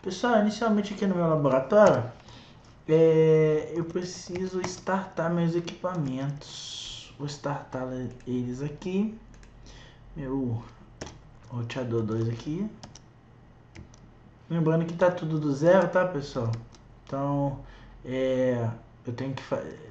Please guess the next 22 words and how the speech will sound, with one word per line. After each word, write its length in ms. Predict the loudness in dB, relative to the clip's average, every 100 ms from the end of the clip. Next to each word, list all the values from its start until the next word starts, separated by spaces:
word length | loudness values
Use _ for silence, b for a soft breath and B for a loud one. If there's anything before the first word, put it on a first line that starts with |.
| -20
se 240 | -18 -8 -6
acabar 340 | -2 0 0
se 140 | 0
tornando 340 | 0 2 2 2
demorado 640 | 2 4 4 4 2 0
um 40 |
pouquinho 640 | -2 -4 -4 -6 -4 -2 -4 B B B B -4
fazer 280 | -2 0 -2
isso 180 | -4
do 160 | -4 -2
zero, 340 | 0 -2 -2 -2
né? 240 | -2 -4 -12 -20 -20 -20 -20 -20 B B B B B B B B B B B -20 -20 -20 -20 -18 4
É, 960 | 10 10 10 10 10 8 4 4 4 0 B B B B B B B B B B B B B B B -20 -20 -20 -20 -20 -12
perfeito, 580 | -6 -6 -4 0 0 0
aqui 140 | -6 -8
tá 100 | -6
meu 160 | -6
P 180 | -4 -6
C. 460 | -4 -2 -2 -2 -8 B B B B 2
Deixa 360 | 4 4 0 -4
só, 460 | -4 2 4 4
pessoal, 600 | 2 -2 0 2 2 0